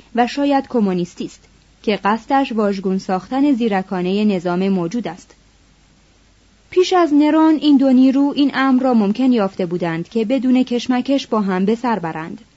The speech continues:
قانون یهودیان را از پرستش امپراتور معاف کرده بود و مسیحیان هم که نخست با یهودیان مشتبه می‌شدند،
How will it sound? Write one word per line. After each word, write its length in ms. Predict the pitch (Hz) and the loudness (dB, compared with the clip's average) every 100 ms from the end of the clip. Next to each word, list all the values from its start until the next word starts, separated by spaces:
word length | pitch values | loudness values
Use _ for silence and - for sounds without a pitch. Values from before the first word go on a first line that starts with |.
| _ _ _ _ _ _ - | _ _ _ _ _ _ -2
قانون 520 | 202 180 214 294 320 - - | 0 2 4 4 2 -4 -2
یهودیان 680 | 254 277 285 247 311 311 285 | 2 2 4 4 4 4 2
را 120 | 277 | 2
از 160 | 262 | 0
پرستش 520 | 254 233 220 220 285 285 | -2 -4 -4 -4 -6 -2
امپراتور 720 | 262 233 247 240 233 254 254 | -2 -2 -2 -4 -2 -4 0
معاف 380 | 226 196 233 214 | 0 0 -2 -4
کرده 340 | 185 165 170 | -8 -6 -6
بود 220 | 160 160 - _ _ _ - | -8 -12 -16 _ _ _ -6
و 120 | 196 | -2
مسیحیان 680 | 196 190 - 220 233 247 254 | 0 -2 -2 -2 0 0 0
هم 240 | 254 262 | 0 0
که 160 | 240 247 | 0 0
نخست 580 | 208 185 - 233 233 - | 0 -2 -2 -2 -2 -4
با 120 | 202 | -2
یهودیان 560 | 196 190 185 170 196 214 | 0 -2 -4 -4 -2 0
مشتبه 480 | 226 226 226 233 | -2 -4 -4 -2
می‌شدند، 540 | 226 240 254 262 262 | -2 -2 -2 0 0